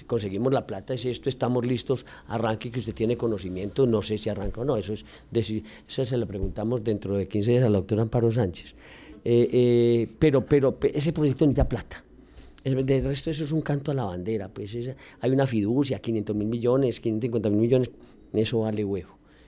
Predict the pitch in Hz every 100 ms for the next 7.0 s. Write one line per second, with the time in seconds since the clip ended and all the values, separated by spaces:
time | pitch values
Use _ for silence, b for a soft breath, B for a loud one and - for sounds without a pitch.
0 | b - 110 - 87 95 113 110 113 120
1 | 113 120 135 - 151 143 135 117 147 135
2 | 104 113 123 113 110 110 B B - 143
3 | 143 131 131 139 127 120 120 117 - 110
4 | 98 95 - B B 113 113 110 110 -
5 | 123 123 98 95 B B B - 131 104
6 | - 123 156 135 131 117 107 120 117 113